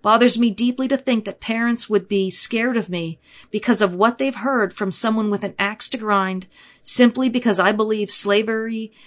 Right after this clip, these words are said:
and polygyny to be incompatible with the gospel Yeshua preached. Um, and you know what else I'm tired about?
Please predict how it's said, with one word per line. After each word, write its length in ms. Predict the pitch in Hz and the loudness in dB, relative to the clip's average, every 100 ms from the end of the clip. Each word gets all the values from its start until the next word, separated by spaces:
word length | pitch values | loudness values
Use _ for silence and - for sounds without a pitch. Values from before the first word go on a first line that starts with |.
| - - | -8 -2
and 160 | 262 | 0
polygyny 560 | 262 269 220 226 214 208 | 2 0 2 0 0 -2
to 120 | 220 | -2
be 220 | 196 190 | -2 -2
incompatible 960 | 233 240 240 240 240 - 180 180 180 190 | 4 4 4 2 -2 -2 -6 -4 -2 -2
with 160 | 185 190 | -2 -6
the 80 | |
gospel 480 | 190 165 165 - 190 | -6 -4 -4 -4 -2
Yeshua 720 | 190 196 196 - 170 160 165 - _ _ _ | -2 -2 -4 -2 -2 -4 -6 -12 _ _ _
preached. 680 | - - 220 175 - - - _ _ _ _ _ _ _ _ _ _ _ _ - | -12 -4 -2 -2 -6 -10 -14 _ _ _ _ _ _ _ _ _ _ _ _ -2
Um, 420 | 196 196 180 156 - _ _ _ _ _ - | 4 4 2 -4 -12 _ _ _ _ _ -4
and 260 | 202 190 185 | 0 2 2
you 80 | 208 | 2
know 100 | 269 | 4
what 140 | 302 | 4
else 240 | 254 262 277 | 2 2 0
I'm 120 | 254 | -2
tired 260 | 247 247 | 0 0
about? 360 | 233 233 247 | 0 -2 -4